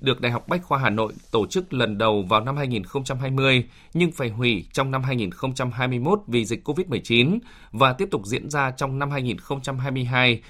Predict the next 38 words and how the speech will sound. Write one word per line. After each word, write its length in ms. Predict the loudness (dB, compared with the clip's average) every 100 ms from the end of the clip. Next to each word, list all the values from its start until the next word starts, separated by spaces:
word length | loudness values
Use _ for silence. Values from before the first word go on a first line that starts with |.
| -16 -4
với 440 | 2 4 4 0 2
bảy 180 | 2 2
nghìn 220 | -2 0
một 140 | -4 -4
trăm 160 | -6
thí 140 | -4 -4
sinh 180 | -4 -4
tham 140 | 0
dự. 240 | 4 4 0 -14 -20 0
Hơn 220 | 4 4
hai 160 | 2 -2
mươi 120 | 0
trường 160 | -2 -2
đại 120 | -2
học 140 | -2
sử 120 | -2
dụng 160 | -2 -2 -4
kết 180 | -8 0
quả 240 | 2 2
để 100 | -2
xét 200 | -6 -2
tuyển. 260 | 2 4 2 -4 -20 -20 _ -20 -20 -12 0
Ngoài 220 | 2 2
kỳ 100 | -2
thi 140 | -2 0
này, 320 | 0 0 -2 -16 -8
hai 160 | 0 0
đại 140 | 0
học 260 | -2 -4 -4
quốc 240 | -4 -4
gia 220 | -2 -2 0
Hà 160 | 0
Nội, 260 | 0 0 -2 -6 -20 -10
Thành 160 | -6 -4
phố 140 | -2
Hồ 80 | -4
Chí 140 | -2 0
Minh, 300 | 2 2